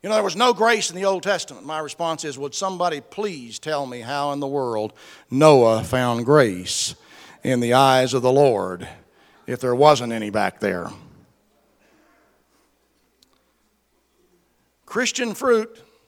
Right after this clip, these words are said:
Jewish root. Are you beginning to get the picture? I'm convinced that everything we want to find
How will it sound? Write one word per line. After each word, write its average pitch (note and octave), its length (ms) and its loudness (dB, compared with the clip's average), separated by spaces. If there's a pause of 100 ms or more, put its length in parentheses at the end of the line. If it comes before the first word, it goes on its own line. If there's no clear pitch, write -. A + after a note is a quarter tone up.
(280)
Jewish F3 440 -8
root. F3 400 -4 (960)
Are F3+ 80 -2
you D4+ 160 -2
beginning C#4 380 0
to G#3 60 -6
get A#3 220 -2
the - 80 -12
picture? A#3+ 480 -6 (1800)
I'm C#4 220 0
convinced G#3+ 460 -4
that G#3+ 80 0
everything B3+ 460 0
we C#4+ 80 0
want D4 220 4
to - 60 -4
find A3+ 500 4